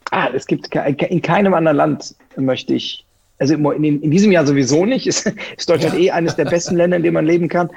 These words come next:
Speaker 1: Und, ähm, was ja immer so, ja, nur ganz kurz, weil man das so oft so, man hat natürlich oft so, „Naja, in Korea lief's ja auch ziemlich gut und eigentlich besser als bei uns.“ Ähm, die Diskussion um Datenschutz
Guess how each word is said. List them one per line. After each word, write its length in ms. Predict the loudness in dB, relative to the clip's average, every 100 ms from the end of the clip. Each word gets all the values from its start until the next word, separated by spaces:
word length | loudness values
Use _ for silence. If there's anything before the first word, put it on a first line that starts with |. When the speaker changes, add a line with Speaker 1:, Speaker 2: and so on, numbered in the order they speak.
| -16 -20 -8
Speaker 1:
Und, 380 | -4 -2 -2 -4
ähm, 320 | -2 -2 -4 -8 -14 -6
was 180 | -2
ja 80 | 0
immer 140 | 0 0
so, 60 | -2 -2
ja, 120 | 0
nur 200 | 2 2
ganz 200 | 2 0
kurz, 200 | 0 0
weil 80 | 0
man 80 | 0
das 100 | 0
so 120 | 0 -2
oft 160 | -2
so, 380 | 0 0 0 -4 -6
man 160 | -4
hat 120 | -2
natürlich 260 | -2 -2 -2
oft 120 | -2
so, 80 | -4
„Naja, 140 | -2
in 80 | -4
Korea 420 | -2 -4 0 0 0
lief's 220 | -2 -2
ja 100 | -4
auch 120 | -4
ziemlich 280 | -4 -4 -2
gut 240 | -2 0
und 80 | -2
eigentlich 280 | -4 -4 -2
besser 240 | -4 -4
als 140 | -6 -4
bei 120 | -2
uns.“ 360 | -2 -4 -6 -14 -20 -20 -20 -8
Ähm, 360 | 0 2 0 -4 -12 _ _ -6
die 80 | -4
Diskussion 480 | -2 -2 0 2 2
um 120 | 0
Datenschutz 800 | 0 -2 -4 -2 -2 -4 -10 -14